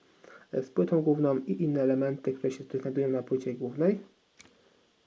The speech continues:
Tu nam może wyskakiwać co chwilę ten klawisz. Tak dość specyficzny tutaj został on tutaj przemyślany na gumce. Ale nawet fajne tutaj ciekawe rozwiązanie.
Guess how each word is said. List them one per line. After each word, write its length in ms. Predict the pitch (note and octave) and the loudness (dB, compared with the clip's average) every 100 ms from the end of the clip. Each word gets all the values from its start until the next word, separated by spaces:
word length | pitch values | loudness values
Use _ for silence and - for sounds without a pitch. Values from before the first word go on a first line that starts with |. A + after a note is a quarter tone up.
| _ _ _ _ _ _ _ _ _ _ _ _ _ _ _ _ _ _ | _ _ _ _ _ _ _ _ _ _ _ _ _ _ _ _ _ _
Tu 120 | - F#3 | -6 2
nam 160 | E3+ | 2
może 220 | D#3+ D#3+ | 4 4
wyskakiwać 480 | D#3 - D#3 - D3+ | 2 0 -2 2 0
co 80 | - | 0
chwilę 120 | D3+ | -2
ten 120 | C#3 | -2
klawisz. 500 | - E3+ C#3+ D3+ F3+ - _ - _ _ _ _ | 2 2 4 2 0 -6 _ -20 _ _ _ _
Tak 140 | - D3 | -2 4
dość 280 | D#3+ F3 - | 4 4 -6
specyficzny 760 | - - D3+ D3+ D3+ A#3+ D3+ | -6 -4 -2 -2 -4 -2 -2
tutaj 380 | C3 - C3+ C3+ - C#3+ | -4 0 2 2 -4 -6
został 320 | C3+ C#3 - - - | 0 0 0 -6 -6
on 180 | C#3+ | -6
tutaj 220 | C#3+ - C3 | -6 -8 -6
przemyślany 720 | - C3+ C3+ C#3+ D3 C#3+ C3+ | -4 -4 0 2 2 2 2
na 140 | C3 | 0
gumce. 500 | C#3+ D3+ D3+ C#3+ C3+ C3+ _ _ - - _ _ - _ _ | 2 0 0 0 0 -2 _ _ -20 -20 _ _ -20 _ _
Ale 440 | - C4 - A4+ B3+ | -2 -2 0 2 4
nawet 200 | E3 D#3 | 4 4
fajne 260 | C#3+ C#3 | 0 0
tutaj 220 | C#3 C3+ | 0 -2
ciekawe 320 | C3 - C3+ B2+ | -2 -4 0 0
rozwiązanie. 600 | B2 B2 B2 C#3 C3+ | 0 -2 -2 -2 -2